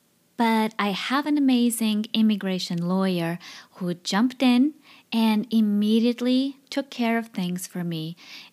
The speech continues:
and switched my status into tourist and made sure I would not be on this land one single day, uh, as undocumented.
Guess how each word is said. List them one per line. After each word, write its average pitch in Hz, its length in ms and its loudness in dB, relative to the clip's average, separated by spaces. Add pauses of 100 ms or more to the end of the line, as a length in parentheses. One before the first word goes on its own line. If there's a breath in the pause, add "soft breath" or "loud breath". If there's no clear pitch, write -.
and 160 340 -10
switched - 680 -4
my 247 160 2
status 214 640 -4
into 180 340 -4
tourist 269 1000 -4 (480 loud breath)
and 202 420 0
made 208 260 -2
sure 185 580 -2
I 185 180 -4
would 175 160 -6
not 185 480 -4
be 185 400 -4 (300 soft breath)
on 202 240 2
this 226 360 -4
land 175 720 -4 (640 soft breath)
one 208 440 0
single 180 540 -4
day, 175 580 -4 (380 soft breath)
uh, 170 260 -6
as 160 300 -10
undocumented. 156 1080 -8